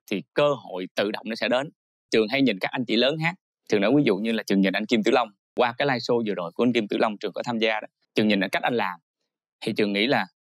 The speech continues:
nếu mình muốn bằng anh Kim Tử Long thì ít nhất là vũ đạo mình phải giỏi bằng ảnh, mình ca bằng ảnh,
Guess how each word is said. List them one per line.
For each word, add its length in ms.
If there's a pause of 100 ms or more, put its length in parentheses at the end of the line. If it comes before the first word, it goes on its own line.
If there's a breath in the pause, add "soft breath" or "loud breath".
(520)
nếu 180
mình 180
muốn 140
bằng 140
anh 100
Kim 160
Tử 120
Long 160 (280)
thì 160
ít 160
nhất 140 (340)
là 320 (220)
vũ 160
đạo 160
mình 160
phải 100
giỏi 180
bằng 160
ảnh, 120 (180)
mình 320
ca 240
bằng 140
ảnh, 180